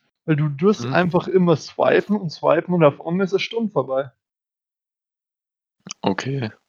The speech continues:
Speaker 1: Also, es ist schon sehr addicting, finde ich, ja.
Speaker 2: Okay. Hm, wild.
Speaker 1: Äh, wie, wie hat der gleich wieder geheißen? Ich glaub,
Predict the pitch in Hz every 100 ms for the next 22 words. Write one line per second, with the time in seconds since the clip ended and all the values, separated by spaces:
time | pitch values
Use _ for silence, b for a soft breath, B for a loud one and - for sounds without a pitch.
0 | _ _ _ _ _ 156 127 143 127 -
1 | 160 156 156 151 151 143 - 170 165 151
2 | 180 - - 143 - _ 139 143 143 _
3 | _ _ _ _ _ _ _ _ _ _
4 | _ _ _ _ - - 104 98 98 B
5 | _ _ _ _ _ _ _ 131 110 -
6 | _ _ _ _ _ - 107 98 - _
7 | _ _ _ _ _ _ _ _ _ _
8 | _ _ _ _ - - 160 160 156 151
9 | 151 151 180 143 143 135 151 135 120 156
10 | 156 147 156 139 131 139 131 _ _ _
11 | - 120